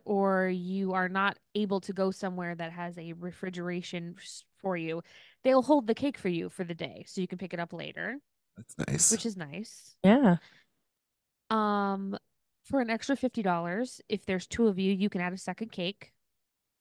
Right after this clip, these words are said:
Speaker 2: Ooh.
Speaker 3: Mm.
Speaker 1: And, uh, you can make reservations for this. You should make reservations for this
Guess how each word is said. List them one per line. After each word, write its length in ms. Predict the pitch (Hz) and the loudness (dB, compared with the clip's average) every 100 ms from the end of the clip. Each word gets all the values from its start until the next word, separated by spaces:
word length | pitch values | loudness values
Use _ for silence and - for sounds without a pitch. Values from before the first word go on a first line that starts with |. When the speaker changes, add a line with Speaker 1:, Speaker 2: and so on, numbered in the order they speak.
| _ _ _ _ _ _ - | _ _ _ _ _ _ 0
Speaker 2:
Ooh. 240 | - - - _ _ _ _ _ _ _ _ _ _ _ _ 180 | 0 0 -18 _ _ _ _ _ _ _ _ _ _ _ _ 0
Speaker 3:
Mm. 320 | 277 - 208 | 2 4 4
Speaker 1:
And, 680 | 208 208 202 202 202 202 - _ _ _ _ _ _ _ _ _ _ _ _ _ _ _ _ _ _ _ _ _ _ - | 4 0 0 -2 -4 -8 -14 _ _ _ _ _ _ _ _ _ _ _ _ _ _ _ _ _ _ _ _ _ _ -8
uh, 800 | 220 202 196 190 190 185 185 185 - | -4 -2 -2 -2 -4 -4 -6 -8 -6
you 160 | 208 | -6
can 160 | - 214 | -4 -2
make 200 | 220 - | -2 -2
reservations 1000 | 233 233 277 226 190 185 185 180 226 - | -2 0 -2 0 -2 -2 -6 -6 -6 -6
for 180 | 226 | -4
this. 520 | 185 175 233 - - - | -2 -2 -4 -6 -18 -8
You 180 | 196 196 | -4 -2
should 320 | - 196 175 | 0 -2 -2
make 240 | 180 165 | -4 -6
reservations 760 | 175 170 175 165 160 175 175 - | -4 -4 -4 -6 -8 -10 -12 -8
for 140 | 180 | -8
this 500 | 151 143 - - - | -6 -10 -12 -18 -20